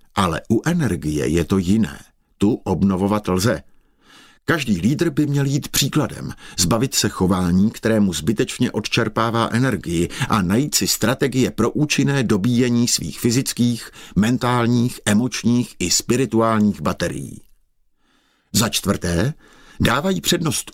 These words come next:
úspěchu před štěstím. Když se lídři v životě soustředí jen na materiální požitky a konkrétní výsledky, jako jsou peníze a metriky,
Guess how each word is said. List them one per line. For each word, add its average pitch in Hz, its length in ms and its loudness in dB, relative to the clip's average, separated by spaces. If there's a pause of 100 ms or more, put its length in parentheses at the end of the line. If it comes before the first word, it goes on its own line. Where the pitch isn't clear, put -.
úspěchu 110 720 0
před - 280 -2
štěstím. - 600 -4 (880)
Když 143 200 2
se 165 100 2
lídři 135 340 0
v - 40 -6
životě 101 380 2
soustředí 98 680 2
jen 85 260 2
na 87 100 4
materiální 104 640 2
požitky 95 540 0
a 95 140 0
konkrétní 107 640 0
výsledky, 104 500 2
jako 90 200 -2
jsou 78 200 0
peníze 101 580 2
a 85 140 -4
metriky, 90 640 0